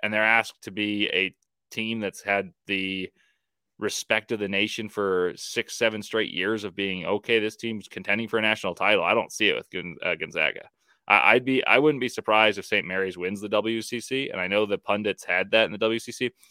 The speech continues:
yet Saint Mary's was ranked low in the A P poll.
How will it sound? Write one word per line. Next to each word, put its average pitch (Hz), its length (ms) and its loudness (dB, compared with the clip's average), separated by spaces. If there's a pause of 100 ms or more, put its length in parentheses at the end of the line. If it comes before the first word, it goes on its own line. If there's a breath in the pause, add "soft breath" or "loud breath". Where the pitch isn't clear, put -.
(160 soft breath)
yet 113 180 4
Saint 107 240 0
Mary's 107 460 4 (220)
was 104 140 0
ranked 104 260 0
low 110 220 6
in 104 80 -2
the 95 60 -2
A 95 100 2
P 95 160 -6
poll. 92 380 0